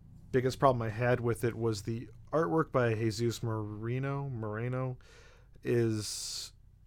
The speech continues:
it's not up to par. That's kind of the biggest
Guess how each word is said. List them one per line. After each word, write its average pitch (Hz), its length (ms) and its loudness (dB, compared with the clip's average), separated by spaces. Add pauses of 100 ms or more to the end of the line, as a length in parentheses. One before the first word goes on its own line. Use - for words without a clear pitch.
(1300)
it's 143 180 4
not 302 160 4
up 269 160 2
to 123 100 6
par. 104 520 4
That's 135 160 2
kind 170 180 2
of 147 60 2
the 135 80 2
biggest 113 480 0